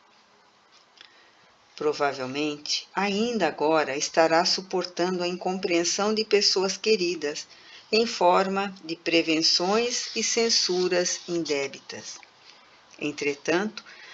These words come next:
se o assunto diz respeito unicamente ao teu brio pessoal, cala-te e espera. Se amigos de ontem transformaram-se em adversários de tuas melhores intenções,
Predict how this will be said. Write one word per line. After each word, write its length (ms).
se 180
o 60
assunto 520
diz 280
respeito 640
unicamente 840
ao 80
teu 280
brio 300
pessoal, 680
cala-te 680
e 100
espera. 560
Se 240
amigos 540
de 140
ontem 640
transformaram-se 1160
em 140
adversários 920
de 100
tuas 340
melhores 600
intenções, 880